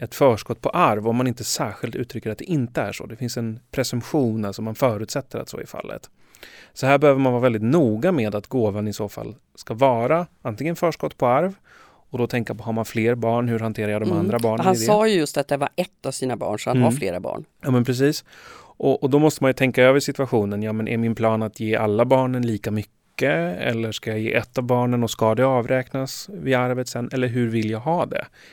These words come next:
Speaker 1: Det bör man tänka igenom och i så fall reglera med hjälp av ett gåvobrev primärt. Eh,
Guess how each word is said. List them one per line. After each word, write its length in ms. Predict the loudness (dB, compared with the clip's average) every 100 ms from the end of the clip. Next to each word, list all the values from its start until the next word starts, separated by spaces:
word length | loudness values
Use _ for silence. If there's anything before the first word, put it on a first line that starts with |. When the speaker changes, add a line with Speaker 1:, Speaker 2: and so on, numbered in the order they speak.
| _
Speaker 1:
Det 140 | 0 2
bör 200 | 4 2
man 140 | 0
tänka 260 | -4 -6 -4
igenom 300 | -4 -4 -6
och 40 |
i 20 | -6
så 140 | -8
fall 140 | -6
reglera 640 | -4 -2 0 0 0 0 -4 _ -20 -20 -4
med 140 | 2
hjälp 260 | 4 2 0
av 140 | -6
ett 100 | -4
gåvobrev 640 | -2 -2 -2 -6 -6 -6 -10 -6
primärt. 520 | -4 -4 -6 -8 -16 _ -20 -20 -20 -20 -20 _ _ _
Eh, 320 | -2 0 0